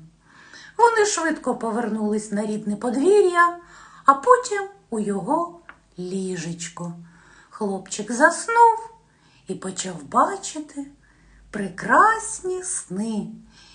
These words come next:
які були так само цікаві, як його пригоди протягом дня. Ось дивіться, солодкі сни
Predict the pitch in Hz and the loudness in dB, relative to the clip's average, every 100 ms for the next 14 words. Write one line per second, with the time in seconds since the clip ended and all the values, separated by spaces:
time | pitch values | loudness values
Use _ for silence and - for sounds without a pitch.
0 | _ 208 262 - 262 180 208 208 277 415 | _ -4 -4 -4 -6 -4 -4 -2 2 2
1 | 415 - _ _ _ 208 175 - - 320 | 0 -12 _ _ _ -10 -8 -6 4 4
2 | 427 403 392 - 359 - 339 339 302 302 | 4 -2 -6 -4 -8 2 4 4 2 -2
3 | 294 - _ - _ _ 165 240 233 208 | -6 -18 _ -20 _ _ -4 -4 -4 -6
4 | 208 202 202 180 180 160 277 427 427 330 | -4 -4 -6 -12 -12 -6 0 0 -2 -6
5 | 330 - - - - _ - 170 202 294 | -10 -12 -18 -20 -20 _ -12 -4 0 0
6 | 302 247 208 220 208 214 - - - 180 | -2 -4 -4 -4 -6 -8 -12 -14 -12 -8
7 | 185 196 202 185 170 - - - - - | -6 -4 -2 -2 -4 -8 -12 -16 -16 -14
8 | - 214 165 214 214 202 - 185 175 - | -6 -6 -4 -4 -4 -6 -8 -10 -12 -20
9 | _ - - 175 165 214 370 427 427 - | _ -14 -10 -8 -2 4 6 6 4 -4
10 | - 311 320 - - 190 180 226 262 | -10 -10 -8 -6 -6 -6 -6 -4 -4